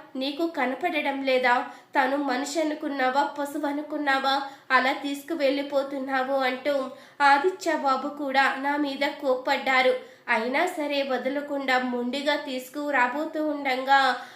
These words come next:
అమ్మాడి ఆపేసింది. "నువ్విక్కడి నుంచి పోరా, నీకు ఇక్కడికి సంబంధం ఏంటి?" అంటూ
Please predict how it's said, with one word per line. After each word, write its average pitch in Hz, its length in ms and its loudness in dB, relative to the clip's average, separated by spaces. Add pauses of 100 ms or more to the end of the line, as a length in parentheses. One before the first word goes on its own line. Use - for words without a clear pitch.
(120)
అమ్మాడి 269 640 0
ఆపేసింది. 262 920 0 (220)
"నువ్విక్కడి 262 500 -2
నుంచి 254 300 -4
పోరా, 269 600 2 (300)
నీకు 294 480 -2
ఇక్కడికి 311 500 -4
సంబంధం 311 520 -2
ఏంటి?" 294 400 -2
అంటూ 262 480 -2